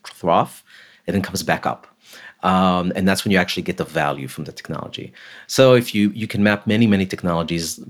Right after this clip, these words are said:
I don't know, the internet, the dot-com boom, all of those things have gone through this type of hype cycle.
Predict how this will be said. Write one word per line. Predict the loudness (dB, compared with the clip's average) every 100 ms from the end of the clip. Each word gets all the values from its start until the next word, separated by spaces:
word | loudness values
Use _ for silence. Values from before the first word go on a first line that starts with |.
| -14
I |
don't | -14
know, | -4
the | 0
internet, | 2 0 -2 -4
the | -4
dot-com | -4 -4 -4 -4 -4
boom, | -8 -4
all | 0
of | 0
those | -2 -4
things | -4 -4 -6 -14 -20 -6
have | -4
gone | 0 0
through | 0 -4
this | -4 -4
type | -4 -4
of | -2
hype | -2 -2
cycle. | -4 -8 -12 -16